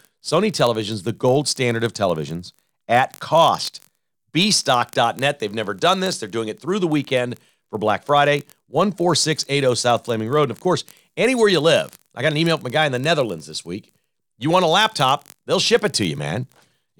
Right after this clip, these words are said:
Any, any, any smaller item, they'll, they'll ship you a T V too. Not the cheapest thing in the world to ship a tel-, television, but, the, you know, take the slow boat. They'll get it there and make it affordable.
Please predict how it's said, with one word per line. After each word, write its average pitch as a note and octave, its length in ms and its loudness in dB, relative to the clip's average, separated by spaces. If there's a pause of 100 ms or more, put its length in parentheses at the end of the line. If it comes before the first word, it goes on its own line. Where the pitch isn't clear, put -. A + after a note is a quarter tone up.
(140)
Any, G#3 220 -2
any, F3+ 260 -4
any G#3 260 0
smaller F#3 520 2
item, G3+ 160 4
they'll, E3+ 140 0
they'll C3 240 -2
ship D3 260 -2
you D#3+ 40 0
a D3 40 -2
T D#3+ 220 -2
V G#3+ 180 2
too. F#3 420 4 (800)
Not C#3+ 300 -2
the G#3 220 2
cheapest C3+ 360 0
thing C#3 120 2
in C3 60 0
the B2 80 0
world A#2+ 160 0
to G#2+ 40 -4
ship - 220 -2
a G#2 40 -4
tel-, G#2+ 260 0
television, A#2 520 0
but, C3 260 0 (240)
the, B2+ 160 -4
you D3+ 120 -2
know, A#2+ 120 0
take C3 220 -8
the - 60 -12
slow D3 260 2
boat. D#3 260 2
They'll E3 140 4
get D3+ 180 2
it C3 80 0
there C3+ 140 0
and D#3 80 0
make C3+ 140 2
it A#2+ 60 -2
affordable. B2+ 520 0